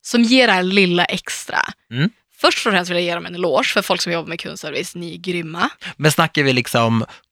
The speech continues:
Speaker 2: kundtjänst, restaurangbiträde,
Speaker 1: Ja.
Speaker 2: bartender,
Speaker 1: Alla som,
Speaker 2: kassörskor?
Speaker 1: ja, servitriser, servitörer. Alla som, ja, men, folk som jobbar med människor och som
Speaker 2: Mm.
Speaker 1: gör det snyggt.
Speaker 2: Mm.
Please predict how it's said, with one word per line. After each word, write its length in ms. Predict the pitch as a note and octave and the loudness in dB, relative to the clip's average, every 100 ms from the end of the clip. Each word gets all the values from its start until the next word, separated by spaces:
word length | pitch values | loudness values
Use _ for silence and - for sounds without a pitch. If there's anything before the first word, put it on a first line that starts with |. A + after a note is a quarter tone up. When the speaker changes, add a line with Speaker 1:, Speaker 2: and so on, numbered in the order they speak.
| - | -4
Speaker 2:
kundtjänst, 1160 | E3 D3+ C#3 C3+ - C3+ C3 B2+ B2+ B2+ - A#2 | 0 2 2 0 0 2 2 2 0 -4 -6 -8
restaurangbiträde, 1000 | B2+ - C3+ C3 B2+ A#2+ A#2 - B2+ | -6 -2 0 4 4 2 0 2 4
Speaker 1:
Ja. 320 | A#2+ D#4 C4 C4 | 6 6 4 4
Speaker 2:
bartender, 1000 | B2+ A#2+ - C3 A#2+ A#2+ A#2+ A#2 A2+ A2+ - | 4 2 0 -2 0 2 4 4 4 0 2
Speaker 1:
Alla 380 | G3+ B3+ B3 | 2 4 2
som, 200 | A#3+ A#3 | 2 2
Speaker 2:
kassörskor? 420 | A#3+ B3 - - A#3+ | 4 4 0 2 4
Speaker 1:
ja, 280 | C4 A#3+ A#2+ _ _ | 6 4 0 _ _
servitriser, 680 | - C4+ B3+ A#3+ B3+ - B3 | 0 2 4 2 0 2 0
servitörer. 840 | A#3+ A#3 A#3+ A#3+ A#3 A3 A3 A3 - _ _ _ _ _ - | 4 2 4 4 6 6 4 2 -4 _ _ _ _ _ 0
Alla 280 | C4 A#3+ A#3+ | 2 4 2
som, 320 | - G#3 G3 | 0 -4 -4
ja, 60 | - | -2
men, 180 | D#4+ D4+ - - - | 0 0 -4 -14 -4
folk 200 | D#4+ C4+ | -2 2
som 100 | B3 | 2
jobbar 200 | A3 F#3 | 2 2
med 120 | F3 | 0
människor 480 | F3+ F3 - G#2+ G3+ | 0 -2 -6 -8 -6
och 60 | |
som 80 | - | -4
Speaker 2:
Mm. 120 | F#3 | -2
Speaker 1:
gör 140 | F3+ - | 0 -2
det 80 | |
snyggt. 640 | - - G3+ F#3 - - A2+ | -6 -6 -8 -8 -12 -18 -10
Speaker 2:
Mm. 160 | B2+ | -10